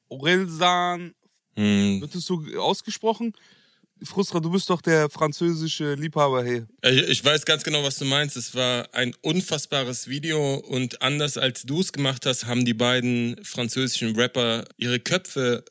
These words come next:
Speaker 2: sozusagen in Filmen genutzt. Also Pulp
Speaker 1: Mhm.
Speaker 2: Fiction war zum Beispiel dabei oder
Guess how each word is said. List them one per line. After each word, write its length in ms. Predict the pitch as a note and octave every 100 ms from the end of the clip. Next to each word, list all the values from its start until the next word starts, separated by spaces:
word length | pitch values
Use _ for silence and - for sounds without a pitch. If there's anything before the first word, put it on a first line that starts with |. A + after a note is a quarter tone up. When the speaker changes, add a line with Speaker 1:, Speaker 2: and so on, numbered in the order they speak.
| -
Speaker 2:
sozusagen 640 | A#2 A2+ A#2 A2+ A2+ A#2
in 260 | A2+ A#2 A#2
Filmen 680 | - - - F#3+ A3 C3+ G2+
genutzt. 600 | G2+ F#2 F2 - - -
Also 240 | A2+ G#2+ G#2+
Pulp 320 | - C3 C3
Speaker 1:
Mhm. 60 | F3+
Speaker 2:
Fiction 420 | C#3+ B2+ - B2
war 160 | A#2 A2+
zum 160 | B2
Beispiel 360 | A2+ G#2+ - A#2
dabei 600 | A2 G2 A2 A2+ A2 A2
oder 380 | G#2 G#2+ G#2+